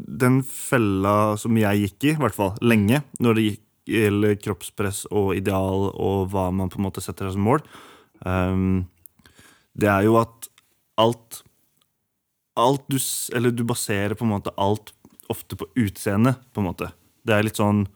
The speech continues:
det er sånn mye av fitnessindustrien for eksempel fungerer. Sånn, gjør dette for å få større armer. Gjør dette for å få større bein.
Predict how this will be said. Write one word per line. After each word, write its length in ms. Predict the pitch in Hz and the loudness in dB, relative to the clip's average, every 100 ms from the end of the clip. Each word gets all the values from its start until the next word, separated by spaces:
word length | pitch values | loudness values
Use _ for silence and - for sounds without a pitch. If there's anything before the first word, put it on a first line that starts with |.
| _ | _
det 140 | 120 | -2
er 60 | 110 | 4
sånn 140 | 123 127 | 4 6
mye 320 | 120 104 98 | 4 2 0
av 100 | 101 | -2
fitnessindustrien 1000 | 101 - 101 92 104 98 95 101 98 98 | -8 -6 -4 -2 0 -2 -2 -2 -2 -2
for 120 | 104 | -4
eksempel 300 | 101 92 104 | -4 -4 -4
fungerer. 420 | 107 98 95 170 170 - - - _ _ - | -2 0 2 0 -2 -16 -20 -20 _ _ 2
Sånn, 400 | 107 104 104 101 - - - - _ _ - | 4 4 4 0 -6 -20 -20 -20 _ _ 2
gjør 240 | 120 127 | 6 6
dette 420 | 131 120 123 123 123 | 4 2 2 2 2
for 220 | - 120 113 | -2 2 2
å 40 | |
få 300 | - - 101 107 | 0 -2 0 0
større 280 | - 95 - | -2 -2 -2
armer. 340 | 87 85 90 - | -2 -4 -6 0
Gjør 220 | 123 127 | 2 4
dette 280 | 123 - 113 | 2 0 -4
for 140 | - 101 | -2 -6
å 60 | |
få 280 | - - 80 98 95 _ - | -6 -6 -2 -2 -2 _ -16
større 400 | - 110 95 98 | -4 0 2 0
bein. 460 | 87 85 90 87 | -2 -4 -4 -6